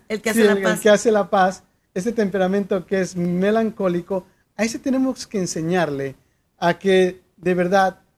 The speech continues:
Speaker 2: también tiene que oponerse ante las situaciones injustas, ¿no?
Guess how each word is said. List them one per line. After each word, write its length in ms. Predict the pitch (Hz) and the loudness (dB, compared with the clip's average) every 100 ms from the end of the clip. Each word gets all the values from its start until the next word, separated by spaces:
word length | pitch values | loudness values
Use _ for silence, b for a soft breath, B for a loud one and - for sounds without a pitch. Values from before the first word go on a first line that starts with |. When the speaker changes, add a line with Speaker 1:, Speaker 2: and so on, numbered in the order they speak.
| _ - | _ -6
Speaker 2:
también 360 | 190 190 294 | -2 0 -2
tiene 220 | 311 339 320 | 0 -2 -2
que 100 | 214 | -4
oponerse 500 | - 190 202 226 226 | -2 -4 -4 -4 -6
ante 160 | 180 | -4
las 120 | 180 165 | -4 -6
situaciones 500 | 175 151 185 175 160 | -12 -10 -8 -8 -8
injustas, 640 | 135 156 123 - 107 _ _ _ _ _ | -12 -14 -16 -20 -20 _ _ _ _ _
¿no? 180 | - 185 | -20 -20